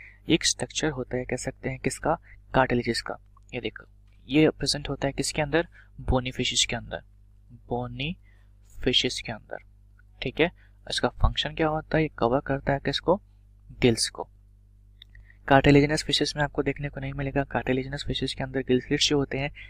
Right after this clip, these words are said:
ऐसे ही एक्सपोज्ड होते हैं, लेकिन बोनी फिशेस के अंदर यहाँ पे एक कार्टिलेजिनस स्ट्रक्चर यानी कि ओपर्क्युलम से ये कवर्ड होते हैं। ओके, और अपनी बोनी फिशेस जो होती हैं, उसको हम क्या कहते हैं? ऑस्टिक साइट्स।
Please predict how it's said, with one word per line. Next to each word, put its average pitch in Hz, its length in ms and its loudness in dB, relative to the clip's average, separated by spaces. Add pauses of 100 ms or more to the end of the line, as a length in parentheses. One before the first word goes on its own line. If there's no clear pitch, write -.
(160)
ऐसे 120 220 0
ही 135 80 0
एक्सपोज्ड 131 440 0
होते 135 160 -6
हैं, 143 140 -4 (360)
लेकिन 127 260 -2
बोनी 123 240 -4
फिशेस 143 360 0
के 147 100 -4
अंदर 139 260 -4 (380)
यहाँ 127 180 -6
पे 143 60 4
एक 143 100 -2 (320)
कार्टिलेजिनस 135 540 2
स्ट्रक्चर - 360 0
यानी 127 220 -6
कि - 100 -2
ओपर्क्युलम 135 540 -6
से 131 140 -2
ये 127 120 2
कवर्ड 117 320 -2
होते - 220 -10
हैं। - 100 -12 (500)
ओके, 131 220 0 (600)
और 135 180 2 (320)
अपनी 135 180 -2
बोनी 131 260 -6
फिशेस 147 360 0
जो 147 100 -2
होती 139 220 -6
हैं, 139 80 -6
उसको - 240 -10
हम 135 40 -12
क्या 135 100 -8
कहते - 220 -2
हैं? 143 180 -4 (520)
ऑस्टिक - 320 -2
साइट्स। - 420 -2